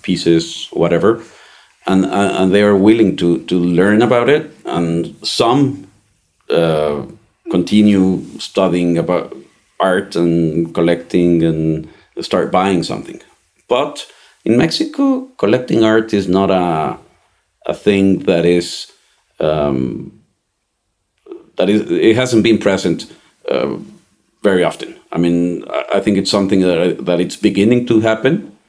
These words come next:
People are getting more involved.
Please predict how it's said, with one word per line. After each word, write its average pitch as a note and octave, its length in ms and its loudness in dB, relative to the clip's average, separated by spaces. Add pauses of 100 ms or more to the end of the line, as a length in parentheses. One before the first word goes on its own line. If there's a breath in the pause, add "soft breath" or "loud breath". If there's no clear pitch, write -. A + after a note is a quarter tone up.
(360)
People F#2+ 320 2 (400)
are E2+ 180 -2
getting F2 280 0
more F2 180 2
involved. F#2+ 560 2